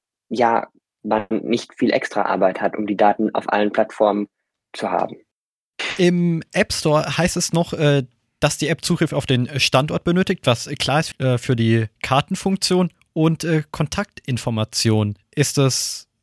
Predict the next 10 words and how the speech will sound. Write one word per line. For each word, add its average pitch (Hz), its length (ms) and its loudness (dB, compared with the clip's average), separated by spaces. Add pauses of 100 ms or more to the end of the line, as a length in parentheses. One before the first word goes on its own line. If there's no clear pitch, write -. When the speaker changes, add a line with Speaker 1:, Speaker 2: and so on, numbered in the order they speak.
(340)
Speaker 2:
so 127 240 -4
ein 123 180 -2
Standardwert, - 1900 -2
der 135 140 0
ausgewählt 170 500 0
wird 175 160 0
bei 165 100 0
neuen 156 220 0
Apps - 220 -4
oder 143 280 -2